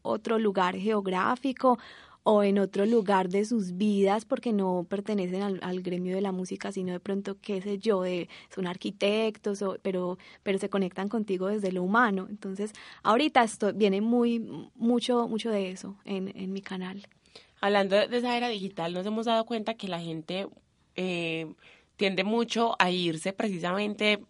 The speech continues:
Speaker 2: a las plataformas a escuchar la música de los demás y que, pues, un fenómeno muy extraño, pero que me gusta mucho y es que ya la gente está empezando a comprar,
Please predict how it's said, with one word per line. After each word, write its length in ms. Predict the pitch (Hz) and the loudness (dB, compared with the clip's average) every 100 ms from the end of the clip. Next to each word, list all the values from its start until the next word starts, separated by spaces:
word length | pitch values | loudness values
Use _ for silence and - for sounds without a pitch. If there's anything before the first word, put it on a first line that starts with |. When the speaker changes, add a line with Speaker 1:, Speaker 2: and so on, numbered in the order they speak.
| _ | _
Speaker 2:
a 160 | - 175 | -4 0
las 180 | 165 160 | 0 -2
plataformas 540 | 170 165 170 165 160 | -4 -6 -4 -4 -2
a 40 | 202 | -4
escuchar 380 | 208 190 175 160 | -4 -6 -6 -4
la 80 | |
música 380 | 175 196 202 202 | -2 -2 -4 -2
de 80 | 175 | -2
los 140 | 165 | -2
demás 420 | 156 160 147 156 - - - - _ | -2 -2 0 -2 -8 -20 -20 -20 _
y 120 | 190 | -8
que, 380 | 185 - 180 160 160 | -6 0 2 2 -2
pues, 140 | 180 160 | -6 -6
un 100 | 156 | -2
fenómeno 440 | 180 208 220 196 | 0 2 2 2
muy 160 | 160 151 | 2 0
extraño, 420 | - - 214 214 | -2 -2 -2 0
pero 200 | 202 165 | 0 0
que 100 | 165 | -2
me 100 | 165 | -2
gusta 300 | 151 - 185 | -4 -6 -4
mucho 280 | 214 190 208 | -2 -2 -2
y 80 | |
es 80 | 175 | -6
que 100 | - | -4
ya 100 | 185 | -2
la 80 | 185 | 0
gente 200 | 185 180 | -2 -4
está 140 | 175 | -6
empezando 340 | 180 185 185 185 | -6 -4 -4 -4
a 20 | |
comprar, 420 | 175 160 160 160 | -6 0 0 0